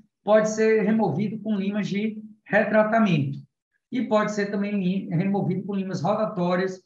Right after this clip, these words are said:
ou reciprocantes. E o conceito Microsonics hoje, né, da remoção da guta,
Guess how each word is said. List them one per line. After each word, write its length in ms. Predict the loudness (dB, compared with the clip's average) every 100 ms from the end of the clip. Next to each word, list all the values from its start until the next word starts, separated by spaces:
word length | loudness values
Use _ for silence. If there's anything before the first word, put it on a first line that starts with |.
| _ _ -4
ou 480 | 0 0 -2 -10 -6
reciprocantes. 1000 | -4 -2 -4 -4 -4 -4 -4 -6 -10 _ _ _ _ _ _ _ _ _ _ _ _ _ _ _ _ _
E 420 | 4 6 4 0 -12 _ _ _ _ -8
o 140 | -6
conceito 760 | -2 -2 -2 0 2 2 0 -2
Microsonics 1000 | -2 0 -2 -4 -4 -4 -2 -2 -4 0
hoje, 520 | 4 4 2 -2 -16 _ _ _ -4
né, 400 | -2 2 2 2
da 100 | 0
remoção 640 | 0 -2 -4 -8 -6 -4
da 100 | -2
guta, 760 | -2 -4 -4 -4 -4 -4 -4